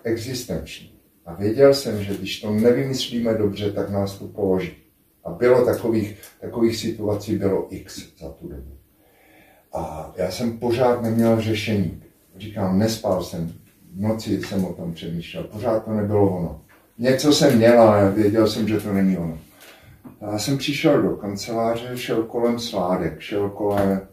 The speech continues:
eh, expedient, šel kolem údržbáře. A já říkám, eh, "Hoši, pojďte na chvilku." Nebo, nebo kdokoliv, holka z obchodu, to jsme ještě ani obchod neměli.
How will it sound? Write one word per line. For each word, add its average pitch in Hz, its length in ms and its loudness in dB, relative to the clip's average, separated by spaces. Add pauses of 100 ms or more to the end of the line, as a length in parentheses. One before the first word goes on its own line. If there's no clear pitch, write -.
(200)
eh, 87 420 -6
expedient, 82 720 -4
šel 92 260 -6
kolem 101 360 -2
údržbáře. - 600 -2 (520)
A - 40 -16
já 92 120 -8
říkám, 110 520 -2
eh, - 120 -20 (500)
"Hoši, 113 320 -8
pojďte 113 400 -4
na 95 80 0
chvilku." - 460 -8 (120)
Nebo, 113 460 -2
nebo 123 240 2
kdokoliv, 127 760 2
holka 101 600 -2 (400)
z - 300 -20
obchodu, - 440 -2 (1300)
to - 60 -20
jsme - 220 -18
ještě - 200 -8
ani 85 200 -4
obchod 80 320 -6
neměli. 80 400 -4